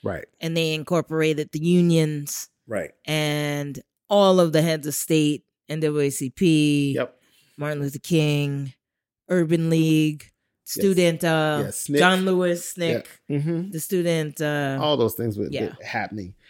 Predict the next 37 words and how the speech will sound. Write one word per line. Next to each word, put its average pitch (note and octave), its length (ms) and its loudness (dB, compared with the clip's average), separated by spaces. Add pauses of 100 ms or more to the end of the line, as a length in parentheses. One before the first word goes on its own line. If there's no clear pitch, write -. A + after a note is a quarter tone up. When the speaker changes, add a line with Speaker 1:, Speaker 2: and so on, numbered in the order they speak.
(240)
Speaker 1:
And, C#3+ 180 2
you F#3+ 80 0
know, C3 300 4
all C#3 280 2
these C3+ 180 2
different B2+ 460 -2
protest E3 420 -2
groups A#2+ 200 -2
kinda A#2 240 -4
came B2 280 -2
together A2+ 580 0 (400)
because B2+ 540 2 (100)
what, C3 460 0 (680)
what A#2+ 380 -2
Rustin C3 340 0
was A2+ 140 0
good C3 240 2
at A#2 180 0
doing C#3+ 280 2
was G#2+ 140 -4
galvanizing A#2 840 2
people. C#3+ 240 -2
He A#2+ 80 0
would A#2 220 -2
pull C3+ 260 0
people A#2 220 -4
Speaker 2:
Yes. A2+ 80 -2
Speaker 1:
together. A2 260 0 (300)
He F3 180 -2
had C#3 180 4
a G#2 60 4
young C3+ 520 2
team D3 540 0
of A2+ 420 2 (440)
activists, G2 840 -2 (180)
Speaker 2:
Mm-hmm. C3+ 260 -10 (260)
Speaker 1:
black, B2 680 -2